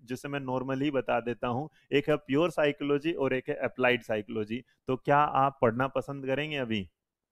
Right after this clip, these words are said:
हाँ, मन और मस्तिष्क वहाँ एक ही हो जाएंगे, इसलिए फिर हमें उसे क्या करना पड़े? बिल्कुल भाई, ब्रेन, मन, मस्तिष्क वही है, ठीक है, दिमाग वही है।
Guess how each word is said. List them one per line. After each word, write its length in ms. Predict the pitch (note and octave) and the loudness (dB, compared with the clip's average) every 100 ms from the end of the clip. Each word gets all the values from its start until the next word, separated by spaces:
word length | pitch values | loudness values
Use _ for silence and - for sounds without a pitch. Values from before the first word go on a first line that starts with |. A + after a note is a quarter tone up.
| _ _ _ _ _ _ | _ _ _ _ _ _
हाँ, 200 | C3 B2+ | 6 6
मन 220 | A#2+ D3 E3+ | 6 2 2
और 140 | F3 | 0
मस्तिष्क 460 | F3 - F#3 E3 D#3+ | 0 0 -2 -4 -4
वहाँ 140 | D3+ | -2
एक 240 | C#3 C#3 D3 | 0 0 0
ही 60 | |
हो 120 | E3+ D#3 | 0 2
जाएंगे, 340 | D#3+ F3 F#3+ | 0 0 -2
इसलिए 320 | F3+ D3+ E3 | -2 0 0
फिर 160 | D#3+ D#3 | 0 -2
हमें 140 | D3 D3 | -2 -4
उसे 160 | F3+ | -6
क्या 160 | F3 E3+ | -2 -2
करना 240 | D#3+ D#3 | -2 -4
पड़े? 120 | C3+ A2 | -4 0
बिल्कुल 360 | C#3 D#3 C#3 G#2 | 2 2 0 -4
भाई, 220 | B2+ F3+ | -4 -6
ब्रेन, 340 | B2+ B2 B2+ C3 | -2 -2 0 -4
मन, 180 | B2+ C3 | -6 -4
मस्तिष्क 500 | B2+ - E3 - - | -6 -6 -8 -10 -6
वही 200 | A#2 G#2+ | -6 -4
है, 120 | G2+ - | -8 -6
ठीक 180 | D3+ D#3+ | -4 -2
है, 100 | A#2 - _ - | -4 -10 _ -6
दिमाग 300 | A#2+ G#2+ G2+ A2+ | 0 0 0 -2
वही 180 | A#2+ | 0
है। 160 | A2+ F#2+ | 0 -2